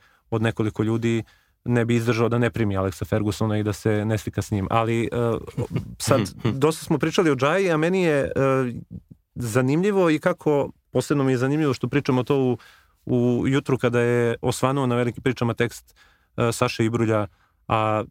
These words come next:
Speaker 1: sama činjenica da je osvanuo tekst Saše Ibrulja na nečemu što mi radimo je meni onako <laughs> za veliki ponos, e, koji upravo daje taj ugao, on je pričao sa, sa nekoliko, e,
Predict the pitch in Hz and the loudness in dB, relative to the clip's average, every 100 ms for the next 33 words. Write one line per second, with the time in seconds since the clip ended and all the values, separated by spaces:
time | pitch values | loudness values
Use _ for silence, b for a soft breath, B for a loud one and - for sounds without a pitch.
0 | _ _ - - 120 117 139 117 113 113 | _ _ -4 0 0 0 0 0 0 0
1 | - 120 117 101 107 - 110 113 107 113 | 0 -2 0 -2 -2 -2 -2 -2 0 0
2 | 113 107 110 107 101 110 110 107 107 101 | 0 0 -2 -2 -2 -2 0 0 -2 -2
3 | 104 101 107 104 101 104 110 - 131 117 | -2 -2 -2 -2 -2 -2 -4 0 2 2
4 | 104 117 127 123 123 117 120 - 123 123 | -4 -6 -4 -4 -8 -8 -8 -2 2 2
5 | 127 120 107 127 160 160 - B B B | 2 -2 -2 -2 0 -4 -8 B B B
6 | B - 127 123 123 120 _ - 127 151 | B -4 0 0 -2 -4 _ 0 0 0
7 | 180 160 147 160 151 117 - 156 147 123 | 0 0 0 0 0 -2 -4 -4 -2 -4
8 | - 139 143 131 127 123 - - 131 123 | -6 -6 0 0 0 -2 -6 -4 -2 0
9 | 113 - - 120 117 127 - 120 - 107 | -2 -4 -4 -2 0 -2 -2 -4 -2 -4
10 | 104 b b b - | -4 b b b -4